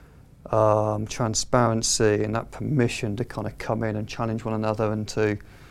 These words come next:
look at ideas from all different angles and, and work things through and test things and kick things and all that kind of good stuff.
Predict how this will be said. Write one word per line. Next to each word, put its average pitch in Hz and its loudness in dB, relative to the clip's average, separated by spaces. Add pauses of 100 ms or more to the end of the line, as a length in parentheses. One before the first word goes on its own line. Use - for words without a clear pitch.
(420)
look - 0
at 110 -4
ideas 107 2
from 110 -4
all 107 0
different 110 -4
angles 110 -2
and, 131 -6
and 110 -6
work 113 2
things 107 -6
through 107 0
and 104 -10
test - -8
things 104 -8
and 101 -8
kick - -8
things 104 -4
and 107 -4
all 110 -2
that 113 -4
kind 104 -6
of 101 -6
good - -4
stuff. - -4